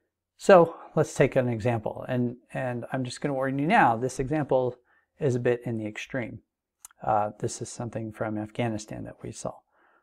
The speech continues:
uh, in singular frame, um, in Afghanistan prior to, uh, us getting involved in Afghanistan, us, I meaning the, the United States, uh, was that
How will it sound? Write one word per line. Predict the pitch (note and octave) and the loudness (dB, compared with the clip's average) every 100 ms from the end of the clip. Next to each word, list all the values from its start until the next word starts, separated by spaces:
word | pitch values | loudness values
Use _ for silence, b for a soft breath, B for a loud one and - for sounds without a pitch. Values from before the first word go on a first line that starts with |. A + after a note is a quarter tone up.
| _ - | _ -4
uh, | G#2+ A2 | -2 -2
in | A2+ | -8
singular | - C3+ B2+ A#2 | -6 -2 0 -2
frame, | G#2+ - A#2 A2 G#2 _ _ _ _ _ - | -4 -6 -6 -8 -12 _ _ _ _ _ -6
um, | A#1+ A#1+ - - _ _ _ - - - | -6 -6 -10 -14 _ _ _ -20 -20 -8
in | C3+ | -6
Afghanistan | A2+ G#2+ - E3 C#3 B2+ A2+ | -4 -4 0 2 2 0 -2
prior | A2+ C3+ C3+ C3 A#2+ | 0 4 8 8 6
to, | - B2 A2+ G#2+ G#2+ _ - | 0 0 0 0 -6 _ -10
uh, | B2+ - | -10 -6
us | B2 - | -8 -8
getting | - G#2+ | -8 -6
involved | G#2 G#2+ G#2+ A2 | -4 0 0 -2
in | A2 | -6
Afghanistan, | G#2 - A2 G#2+ A2 - A2+ A#2+ _ _ - | -10 -12 -14 -14 -14 -14 -12 -12 _ _ -8
us, | C3 A2+ | -6 -4
I | |
meaning | G#2+ G#2 G#2+ G#2+ _ | -6 -8 -12 -16 _
the, | A2 G#2+ - - | -14 -14 -16 -12
the | |
United | A2+ G#2+ G2+ | -10 -10 -12
States, | - G#2+ G2+ - b b b b b b b - | -10 -10 -12 -20 b b b b b b b -6
uh, | B2+ A2 A2 - _ | 0 2 0 -4 _
was | C#3 C3+ B2+ - | 0 0 0 0
that | C#3 C3+ B2+ | 2 2 0